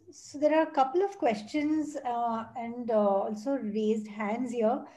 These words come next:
Uh, so let me first ask maybe, uh, two of the questions, and then I'll go to some of the raised hands. Um, so, you know, I think there's, uh, Shreya Mehta is asking that I'd heard of a few labor laws passed during the pandemic.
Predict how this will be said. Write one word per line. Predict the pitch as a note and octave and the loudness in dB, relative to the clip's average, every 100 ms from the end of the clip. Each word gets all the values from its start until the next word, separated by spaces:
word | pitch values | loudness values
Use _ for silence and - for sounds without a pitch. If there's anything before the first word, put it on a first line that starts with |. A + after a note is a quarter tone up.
| - - - | -20 -12 0
Uh, | A#3 A3+ | 2 2
so | A3 | 0
let | C4+ C4 | 2 2
me | E4 F4 | 4 2
first | D#4 D4+ D4+ - - | 6 4 4 -4 0
ask | A3 A#3 - - | 2 2 0 -8
maybe, | C4 A#3+ C4 | -6 -4 -2
uh, | C4 A#3 A3 A3 G#3+ | 2 4 4 2 -2
two | C4+ C#4 | 0 4
of | C#4+ - | 4 2
the | D4 | -2
questions, | A#3+ G#3+ - C4+ C#4 | -2 -2 -4 0 2
and | C4+ A3+ A3+ | 2 2 2
then | A3+ A#3 | 0 0
I'll | G#3+ G#3 G#3+ | 0 4 4
go | A3+ A3 | 2 0
to | B3 B3 | -2 -4
some | A3 A#3+ G#3 | -4 -4 0
of | |
the | A3+ | 2
raised | G#3 G3+ G#3 | 4 2 2
hands. | G#3 G3+ G#3+ G#3 - - - _ | 0 0 0 -2 -12 -20 -20 _
Um, | A3 G#3 G3+ G#3 G#3 G#3 _ - _ _ _ _ - _ _ - | 2 4 4 4 0 -2 _ -20 _ _ _ _ -20 _ _ -20
so, | - D4+ | -2 0
you | D4+ | 4
know, | |
I | C#4+ | 4
think | C4 C#4+ C#4 | 4 2 4
there's, | C#4+ C#4 | 4 4
uh, | C4+ A3+ A3+ A#3+ G#3+ | 2 2 2 0 -4
Shreya | - B3+ C4 C#4 C#4 | -4 -2 2 4 4
Mehta | C4 G#3+ - B3+ B3+ | 2 0 4 6 8
is | C4 | 6
asking | A#3+ G3+ G#3 C4 B3+ B3+ | 4 2 0 -2 -2 2
that | A#3+ A3+ | 2 4
I'd | A#3 A3 | 4 2
heard | G#3 A#3 B3 | 4 4 6
of | C4+ | 4
a | C#4+ | 0
few | C#4+ C4 | 0 -2
labor | A#3+ A3 G#3+ A#3+ | 4 4 4 4
laws | A3 G#3+ G#3+ - | 6 6 4 0
passed | G#3 G3+ G#3+ G#3+ | 2 2 2 -2
during | A3+ | -4
the | A#3 | -4
pandemic. | G#3+ G#3+ G3 G#3 G#3+ D4 | 2 4 6 4 4 0